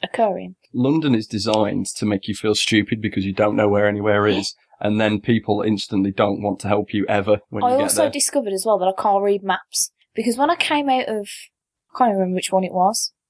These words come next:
Speaker 1: some, some station, I immediately went to look at the map and it was like, "You are here." And I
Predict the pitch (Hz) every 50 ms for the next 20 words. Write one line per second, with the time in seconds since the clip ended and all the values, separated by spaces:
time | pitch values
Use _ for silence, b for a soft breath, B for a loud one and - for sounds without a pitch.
0 | _ _ _ _ _ _ _ _ - - - - 220 208 202 202 196 - - 208
1 | 196 185 - 175 160 165 - - 175 170 170 - B B B B B B B B
2 | 226 240 247 254 269 285 302 294 311 - 277 269 277 262 - - 277 247 254 -
3 | - - 226 233 240 208 - - 220 226 240 277 - 311 240 220 208 196 196 -
4 | 202 202 208 220 - - 339 302 202 170 180 - B B B B B 277 285 311
5 | 359